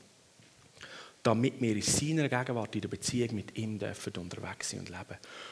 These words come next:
Und ihn kennenlernen. Es geht nicht darum, zu wissen,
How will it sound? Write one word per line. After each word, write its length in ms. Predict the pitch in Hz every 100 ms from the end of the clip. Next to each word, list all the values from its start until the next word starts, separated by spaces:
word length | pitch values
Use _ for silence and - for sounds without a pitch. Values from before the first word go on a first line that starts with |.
| - -
Und 300 | 139 120 -
ihn 220 | 131 117
kennenlernen. 720 | - 110 117 104 95 87 85 90 - - - - - - - - - - - - - -
Es 160 | -
geht 220 | - 123 147
nicht 200 | 156 151
darum, 260 | 143 120
zu 240 | - - 113
wissen, 520 | 196 - - 127